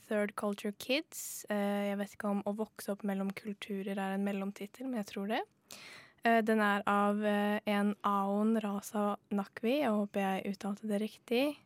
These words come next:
Og det er en litt sånn der, eh, eh, med ekte beretninger fra, fra for eksempel Leo Ajkic og Mona Berntsen og andre, andre folk som har vokst opp,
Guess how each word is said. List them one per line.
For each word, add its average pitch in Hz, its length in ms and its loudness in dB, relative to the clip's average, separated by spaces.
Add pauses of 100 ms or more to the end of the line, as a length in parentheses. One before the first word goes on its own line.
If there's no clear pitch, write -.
(140)
Og 208 500 4
det 202 100 2 (200)
er 185 260 2
en 196 120 2
litt 202 100 0
sånn 202 200 0
der, 185 180 -2
eh, 180 380 -2 (920)
eh, - 400 -2 (300)
med 240 340 0
ekte - 280 -2
beretninger 185 500 0
fra, 185 640 2
fra 190 220 2
for 190 100 0
eksempel 196 380 -2
Leo 165 200 -4
Ajkic - 680 -2
og 190 160 2
Mona 185 280 -2
Berntsen 269 960 0 (260)
og 208 420 4
andre, 185 680 2 (320)
andre 262 200 4
folk 202 200 2
som 202 160 2
har 185 180 4
vokst 185 320 -4
opp, 202 120 -2